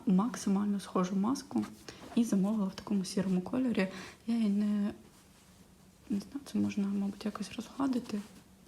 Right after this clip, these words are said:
Чим гладити шовк? Хто знає.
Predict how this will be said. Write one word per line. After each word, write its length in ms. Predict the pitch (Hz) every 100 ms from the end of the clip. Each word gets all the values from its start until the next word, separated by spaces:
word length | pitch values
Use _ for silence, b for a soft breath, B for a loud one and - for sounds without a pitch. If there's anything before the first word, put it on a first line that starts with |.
| - -
Чим 200 | - 226
гладити 360 | 190 185 175 180
шовк? 420 | - - 208 - - - - - - - -
Хто 140 | - - -
знає. 200 | 214